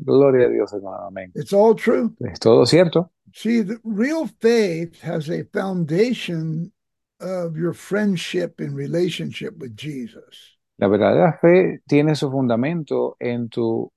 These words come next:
Speaker 1: relación y conocimiento de Jesús.
Speaker 2: One of the great things of faith is your belief that he is faithful to do what he has promised.
Speaker 1: Una parte grande de la fe es que tú confi-, tú crees que él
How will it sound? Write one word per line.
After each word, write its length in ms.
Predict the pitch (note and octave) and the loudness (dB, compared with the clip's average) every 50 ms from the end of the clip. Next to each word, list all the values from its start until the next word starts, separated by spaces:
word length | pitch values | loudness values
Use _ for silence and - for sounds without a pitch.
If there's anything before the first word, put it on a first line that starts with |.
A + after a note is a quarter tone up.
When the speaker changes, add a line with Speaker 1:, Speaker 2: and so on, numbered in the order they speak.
| _ - | _ -18
Speaker 1:
relación 1080 | B2 A2+ A2+ A2 A#2 A2 G#2+ G#2 G2+ F#2+ - - - - D#3 D#3+ F3+ G#3 G#3+ G#3+ A#3 B3+ - | -14 -10 -4 -2 0 0 0 0 -2 -4 -8 -10 -6 -4 -2 -2 -2 -2 -4 -6 -8 -8 -6
y 80 | - A#2 | -4 -2
conocimiento 640 | B2 B2 B2 A#2 A2+ B2 A#2+ B2 C3 C3 C3 C3 A#2 | -2 -2 -2 -2 -2 -2 -2 0 0 -2 -2 -2 -2
de 100 | G#2+ G#2+ | -4 -4
Jesús. 440 | G#2+ - - - - - - - - | -6 -12 -14 -14 -16 -18 -18 -16 -8
Speaker 2:
One 200 | - G3+ A#3+ C4 | -6 -4 -4 -4
of 100 | C4+ B3 | -4 -4
the 80 | G3+ F#3+ | -4 -4
great 460 | D#3+ D3+ D3+ F#3 G3+ A3+ A3 - _ | -6 -4 -2 0 0 0 0 -2 _
things 320 | - G#3+ G#3+ G3+ E3+ C3+ | -6 -4 -2 -2 -4 -4
of 100 | E3 C3 - _ | -6 -10 -10 _
faith 360 | F#3+ F#3+ G3+ G#3 F#3 E3+ - | -2 0 0 0 0 0 -4
is 160 | E3+ D3+ B2+ | -6 -6 -4
your 120 | D3+ E3+ D#3+ | -4 -4 -4
belief 680 | C#3+ C3+ D#3 D#3+ D#3+ E3 F#3 A#3+ B3 B3 A#3 F#3 D#3+ | -4 -4 -4 -2 -2 -2 -2 0 0 0 -2 -2 -4
that 180 | - D#3+ D#3+ C3+ | -6 -8 -6 -4
he 200 | D#3 G#3 A3+ G#3+ | -2 -2 0 0
is 260 | G3+ F3 - - _ _ _ | -2 -2 -4 -8 _ _ _
faithful 720 | - G3+ A3+ B3+ B3 - _ _ D#3+ D#3 D3+ D#3+ E3+ - - | 0 2 2 2 0 -4 _ _ -12 -10 -8 -8 -10 -10 -8
to 140 | - F#3 E3+ | -6 -6 -6
do 460 | C#3+ B2 A2+ F3+ A3+ A3 G3 F3+ D#3+ | -6 -6 -2 -2 0 0 0 -2 -2
what 160 | D#3 E3+ E3 | -4 -4 -4
he 80 | F3 F3+ | -4 -6
has 120 | F#3 E3+ | -8 -10
promised. 800 | - _ B3 - - - - - - - - - - _ _ _ _ _ _ _ _ _ | -10 _ -6 -6 -4 -6 -6 -10 -12 -16 -20 -20 -20 _ _ _ _ _ _ _ _ _
Speaker 1:
Una 160 | A2+ A2+ A2+ | -8 -4 0
parte 260 | A#2 B2+ B2 - B2+ A2+ | 0 0 2 2 2 2
grande 380 | A2+ A2+ A#2+ B2 B2 A#2+ A#2 | 2 2 2 0 0 0 0
de 120 | A2+ A2 G#2+ | -2 -2 -4
la 120 | G#2+ G2+ | -6 -8
fe 280 | _ - C#3 D3 C#3 A#2+ | _ -4 -4 -4 -4 -4
es 60 | - - | -6 -6
que 140 | A#2+ G#2+ | -6 -6
tú 360 | - - - C3 C3 C3+ - _ - | -4 -4 -4 -2 -2 -2 -4 _ -8
confi-, 600 | - A#2 G#2+ G#2 G2+ G#2 _ _ _ - - - - - | -4 -4 -4 -4 -6 -10 _ _ _ -16 -16 -16 -18 -12
tú 260 | - B2+ B2+ B2 - _ _ | -8 -8 -8 -8 -10 _ _
crees 720 | - D#3 D#3+ F#3+ A3 A#3+ B3+ B3 A#3+ - - - - _ _ _ _ _ _ _ _ _ _ | 2 4 6 6 6 6 6 4 2 0 -2 -4 -6 _ _ _ _ _ _ _ _ _ _
que 380 | - B2+ A#2+ A2 - - - - _ _ _ _ _ _ _ _ _ _ _ _ | 0 2 2 2 0 -2 -10 -20 _ _ _ _ _ _ _ _ _ _ _ _
él 460 | - C#3 D#3+ F3+ F#3+ G3+ G#3+ - - | 2 4 4 4 4 2 0 -4 -10